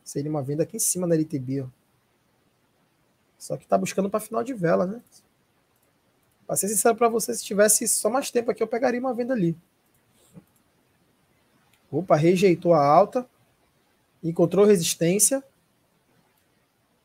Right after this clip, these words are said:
Amanhã é quinta. Ah, é depois de amanhã o payroll, cara. Depois de amanhã, sexta, né? Não é? Amanhã é quinta. Top.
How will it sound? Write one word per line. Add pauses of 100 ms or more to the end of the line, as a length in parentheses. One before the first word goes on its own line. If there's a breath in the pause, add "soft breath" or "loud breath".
(2750)
Amanhã
é
quinta.
Ah,
é
depois
de
amanhã
o
payroll,
cara.
Depois
de
amanhã,
sexta,
né? (2750)
Não
é?
Amanhã
é
quinta.
Top.